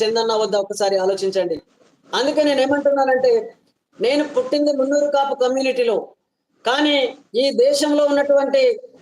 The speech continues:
అన్ని సామాజిక వర్గాల ప్రజలకు న్యాయం చేయాలి అనే ఉద్దేశంతోనే నేను ఎన్నికల్లోకి రావడం జరుగుతుంది. కాబట్టి ఇవాళ మున్నూరు కాపులు నిజంగా వాళ్ళ పేరు వెనకాల ఒక ఐడెంటిఫికేషన్ లేకపోవడం వల్ల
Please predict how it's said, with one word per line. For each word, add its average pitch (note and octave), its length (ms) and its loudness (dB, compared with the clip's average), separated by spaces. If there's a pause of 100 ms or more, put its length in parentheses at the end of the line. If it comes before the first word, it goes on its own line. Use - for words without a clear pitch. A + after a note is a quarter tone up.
(140)
అన్ని D#4 300 2
సామాజిక C#4+ 520 0
వర్గాల C4 440 2
ప్రజలకు C#4+ 520 0
న్యాయం C4 400 0
చేయాలి A#3+ 640 0 (580)
అనే C4 140 0
ఉద్దేశంతోనే C#4+ 760 0 (340)
నేను B3 160 0
ఎన్నికల్లోకి C4 600 0
రావడం A#3 320 2
జరుగుతుంది. G#3+ 600 -2 (380)
కాబట్టి C#4 420 2 (380)
ఇవాళ C4 220 2
మున్నూరు C#4 380 0
కాపులు C#4 720 0 (220)
నిజంగా C#4+ 340 0
వాళ్ళ C#4 200 0
పేరు C4+ 360 0
వెనకాల C#4 420 0
ఒక B3+ 140 -2
ఐడెంటిఫికేషన్ B3+ 840 -2
లేకపోవడం B3+ 540 0
వల్ల A#3 380 0